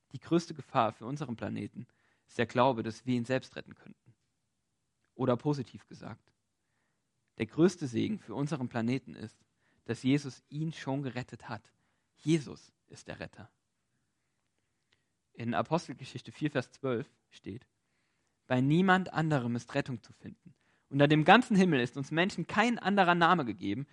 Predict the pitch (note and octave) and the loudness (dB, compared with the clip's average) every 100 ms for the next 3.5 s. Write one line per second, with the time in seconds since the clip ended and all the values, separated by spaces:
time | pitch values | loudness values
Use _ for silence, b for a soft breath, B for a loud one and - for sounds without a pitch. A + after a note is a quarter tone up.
0 | b b C#3 - F3+ G#3 E3 F3+ E3+ E3 | b b -6 2 4 4 8 6 6 2
1 | - - F#2+ F2 - - - - B B | 0 -4 -4 -4 -10 -18 -18 -20 B B
2 | B B _ - D#3 F3+ G3 - D3 D3 | B B _ 0 0 0 -4 -4 0 0
3 | C3+ A2+ A2 A2+ | 0 -2 -2 -4